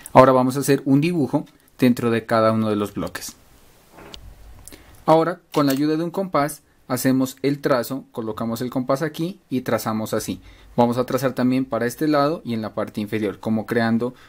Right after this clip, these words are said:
una especie de un círculo. Mediante la misma técnica creamos otro pequeño círculo internamente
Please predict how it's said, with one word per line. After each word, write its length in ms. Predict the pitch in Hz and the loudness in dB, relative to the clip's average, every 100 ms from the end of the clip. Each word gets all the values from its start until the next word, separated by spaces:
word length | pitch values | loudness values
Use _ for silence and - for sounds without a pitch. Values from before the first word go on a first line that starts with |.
| - | -4
una 200 | 131 120 | 0 0
especie 340 | - 117 113 104 | 0 -4 -4 -6
de 220 | 107 - - | -6 -10 -4
un 160 | 113 | -4
círculo. 460 | 107 98 87 - - - - - - - _ - _ _ _ _ - - _ _ _ _ _ _ - - _ _ _ _ 147 | -2 -4 -6 -8 -8 -8 -12 -16 -20 -20 _ -20 _ _ _ _ -14 -14 _ _ _ _ _ _ -20 -20 _ _ _ _ -12
Mediante 440 | 143 139 143 151 | -8 -8 -8 -8
la 120 | 151 | -8
misma 280 | 165 190 208 | -6 -6 -4
técnica 480 | 180 151 143 165 165 | -2 -2 -2 -6 -4
creamos 640 | 147 135 127 131 147 - _ _ _ 131 | 0 2 2 2 0 -6 _ _ _ -4
otro 220 | 127 - | -2 0
pequeño 380 | 139 135 135 139 | 0 2 2 2
círculo 500 | 143 123 135 139 - _ _ _ - | -2 -2 -2 -2 -4 _ _ _ -2
internamente 880 | 120 127 120 117 120 123 123 220 | -2 0 0 2 2 0 -2 -8